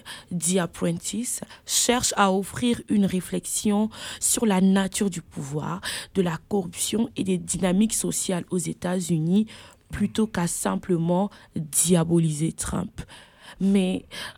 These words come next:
aussi, il faut savoir que, euh, Ali Abbasi, pour, dans son interview, euh, avec, euh, ben, avec France vingt-quatre, il disait que, il a dit, je cite, « Il y a des préoccupations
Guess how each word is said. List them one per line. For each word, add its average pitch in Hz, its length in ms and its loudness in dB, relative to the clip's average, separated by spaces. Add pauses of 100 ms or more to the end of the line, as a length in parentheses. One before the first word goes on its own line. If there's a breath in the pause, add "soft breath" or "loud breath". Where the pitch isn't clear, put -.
(180)
aussi, - 540 -2 (880 loud breath)
il 214 40 2
faut 214 120 4
savoir 220 420 2
que, - 120 0
euh, 208 320 6
Ali 196 300 0
Abbasi, 214 600 0
pour, 175 280 -6 (380)
dans 196 200 -2
son 185 200 -2
interview, 175 800 -2
euh, 170 440 2 (760 loud breath)
avec, 185 440 0
euh, 175 260 2
ben, 175 220 0
avec 190 260 0
France 170 360 -2
vingt-quatre, 175 640 -2 (480 loud breath)
il 214 140 6
disait 226 460 2
que, 196 360 2 (140)
il 208 140 2
a 185 100 4
dit, 196 180 0
je 180 140 0
cite, « - 500 -6 (520 loud breath)
Il 214 200 2
y 240 80 2
a 254 80 0
des 214 140 2
préoccupations 196 1000 -2